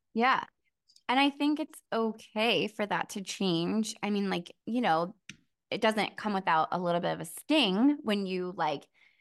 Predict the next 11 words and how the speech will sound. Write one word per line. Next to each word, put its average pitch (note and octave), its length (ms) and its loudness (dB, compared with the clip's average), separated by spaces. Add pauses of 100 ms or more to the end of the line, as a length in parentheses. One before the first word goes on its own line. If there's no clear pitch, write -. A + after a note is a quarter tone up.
(120)
when G#3+ 160 0
a G3+ 60 2
relationship F#3 640 -2
shifts - 460 -2
and F3 120 0
it's E3+ 160 -8
not E3+ 200 0
necessarily F3 640 -4
something E3+ 440 -4
that C#3+ 240 -2
you F3 460 -4